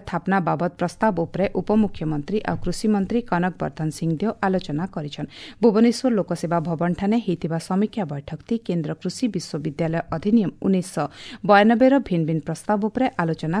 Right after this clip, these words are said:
କରାଯାଇଥିଲା। ସମ୍ବଲପୁରର ପ୍ରସ୍ତାବିତ ଇ ବିଶ୍ୱବିଦ୍ୟାଳୟ ଓଡ଼ିଶା ଲାଗି ଗୋଟେ ପରିବର୍ତ୍ତନକାରୀ ଅନୁଷ୍ଠାନ ଭାବେ ପ୍ରମାଣିତ ହେବା,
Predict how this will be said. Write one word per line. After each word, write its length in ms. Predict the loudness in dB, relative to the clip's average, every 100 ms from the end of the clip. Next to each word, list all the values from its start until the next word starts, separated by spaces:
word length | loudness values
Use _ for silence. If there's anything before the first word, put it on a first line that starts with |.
| -2
କରାଯାଇଥିଲା। 540 | -4 -4 -8 -8 -10 -12 -20 -14
ସମ୍ବଲପୁରର 640 | 4 6 8 6 4 2 2 2
ପ୍ରସ୍ତାବିତ 460 | -2 0 0 0 -2 -2
ଇ 20 | -2
ବିଶ୍ୱବିଦ୍ୟାଳୟ 680 | -2 -2 -2 -2 0 2 2 0 0
ଓଡ଼ିଶା 280 | 0 2 0
ଲାଗି 260 | 0 0 -2
ଗୋଟେ 180 | -2 -4 -4
ପରିବର୍ତ୍ତନକାରୀ 720 | -2 -2 0 2 2 2 -2 0
ଅନୁଷ୍ଠାନ 360 | -2 -2 -2 -4
ଭାବେ 220 | -2 -2 -2
ପ୍ରମାଣିତ 400 | -2 -2 0 -2 -4
ହେବା, 200 | -6 -6